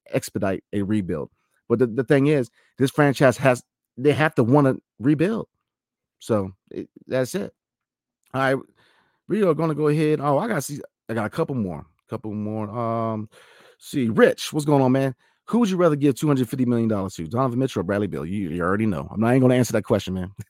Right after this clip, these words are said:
<laughs> You already know. I, Spider all day. Look, I, and,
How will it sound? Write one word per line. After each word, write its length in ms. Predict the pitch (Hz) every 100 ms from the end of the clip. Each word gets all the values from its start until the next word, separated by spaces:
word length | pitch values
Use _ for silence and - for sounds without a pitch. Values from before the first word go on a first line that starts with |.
| _ -
<laughs> 80 | - 247 - - -
You 140 | 123 131
already 240 | 139 139
know. 300 | 131 104 - _ _ _ _ _ -
I, 260 | 123 90 104
Spider 540 | - - 143 127 101 -
all 240 | - 120 123
day. 300 | 117 98 80 -
Look, 200 | 254 220
I, 100 | 95
and, 220 | 120 190